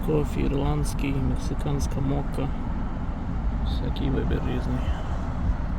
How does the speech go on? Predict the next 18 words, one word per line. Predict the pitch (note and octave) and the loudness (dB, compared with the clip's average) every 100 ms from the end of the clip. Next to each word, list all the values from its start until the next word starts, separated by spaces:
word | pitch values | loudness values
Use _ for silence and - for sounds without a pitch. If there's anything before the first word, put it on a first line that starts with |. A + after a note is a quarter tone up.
| - - - - - - - D3+ D3 | -2 0 0 0 -4 -10 -12 -10 -10
Ось | B2+ | -10
і | - D3+ | -12 -10
друга | D3 C#3+ D3 | -8 -6 -6
доставочка. | D3+ - D3 C#3+ C#3+ - D3+ - - - - | -6 -6 -2 -2 -4 -8 -10 -12 -16 -16 -10
Три | - C3+ C3+ - - - - - - - - - - - - - | -8 -6 -8 -10 -16 -16 -16 -16 -16 -16 -16 -16 -16 -16 -14 -6
хвилини, | B2+ B2 B2+ B2+ B2 | -4 -2 -4 -4 -6
одна | A#2 A#2+ | -6 -8
миля, | A#2+ B2 B2 B2+ - - - - | -8 -8 -10 -10 -12 -16 -14 -12
нуль | B2+ | -10
вісім | C3+ A#2 - A#2 A2+ | -10 -12 -10 -8 -8
миль. | A#2+ - - - - - - - - - - - - - - | -8 -10 -14 -16 -16 -14 -14 -16 -14 -14 -14 -14 -14 -16 -14
Так | C3 | -12
що | - C#3+ | -10 -10
вісімнадцять | C#3+ - C3+ C#3 C3+ C#3 C3 | -10 -6 -4 -2 -4 -8 -4
доларів | C#3 C3 C3+ C3 B2 | -2 0 -2 -6 -6
є. | B2+ A#2 - - - - - | -6 -6 -8 -12 -14 -14 -12
Як | A#2+ A#2 | -10 -4
бачите, | B2+ B2+ - - | -4 -4 -6 -8